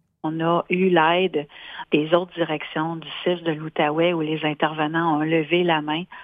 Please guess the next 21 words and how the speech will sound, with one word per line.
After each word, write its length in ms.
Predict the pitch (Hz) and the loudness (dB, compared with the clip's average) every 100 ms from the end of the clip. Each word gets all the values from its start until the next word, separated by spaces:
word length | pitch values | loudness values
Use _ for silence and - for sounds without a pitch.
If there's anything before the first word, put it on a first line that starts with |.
| - - _ | -20 -20 _
pour 180 | - 185 175 | 0 0 2
l'événement 560 | 170 156 160 160 170 | -2 0 -2 0 0
mobilisation 920 | 180 165 165 156 160 143 143 - 180 175 | 0 -4 -6 -4 0 0 -2 -4 -4 -2
où 60 | |
on 140 | 156 151 | -2 -2
a 80 | |
fait 180 | 151 180 | -2 -2
plusieurs 540 | 170 - 196 180 170 - | -2 -2 -2 2 0 -2
fins 180 | 160 | -8
de 80 | 156 - | -8 -6
semaine, 580 | 165 156 156 165 165 156 - - - - | -6 -4 -4 -2 -4 -6 -10 -14 -8 -2
euh, 120 | 156 | -2
de 180 | 165 165 | 2 0
blitz. 360 | 160 165 180 202 - - - 180 - | 0 -2 -2 -2 -10 -16 -16 -6 0
Et 260 | 185 - - - | 0 -2 -12 -6
ça, 140 | 208 - | -4 -2
ça 100 | 185 | -4
nous 240 | 180 151 | -4 -6
a 80 | 170 | -4
permis 560 | - 170 160 160 165 208 - | -2 -6 -6 -10 -10 -10 -2
de 100 | 170 | -2